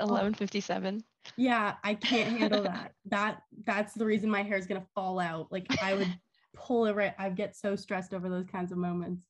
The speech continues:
Speaker 1: Computer malfunctions are just way too common.
Speaker 2: I think even though I like to avoid that stress and I like to do things, honestly, I finish assignments, like, a week before they're due, because I get <laughs> very stressed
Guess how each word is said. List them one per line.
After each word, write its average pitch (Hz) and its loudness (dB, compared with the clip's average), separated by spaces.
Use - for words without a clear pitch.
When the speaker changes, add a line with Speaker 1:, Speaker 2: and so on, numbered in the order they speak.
Speaker 1:
Computer 233 4
malfunctions 226 4
are 202 2
just 190 -4
way 233 4
too 240 4
common. 208 -4
Speaker 2:
I 233 2
think 262 -2
even 240 4
though 214 4
I 208 0
like 196 0
to 226 -6
avoid 180 0
that 202 -2
stress 185 -6
and 190 0
I 185 0
like 185 -4
to - -2
do 190 0
things, 190 -2
honestly, 240 0
I 208 4
finish 269 2
assignments, 185 0
like, 190 -4
a 185 0
week 180 0
before 180 -2
they're 175 -2
due, 156 -4
because 190 -4
I 214 0
get 190 0
<laughs> - -16
very 294 4
stressed - -2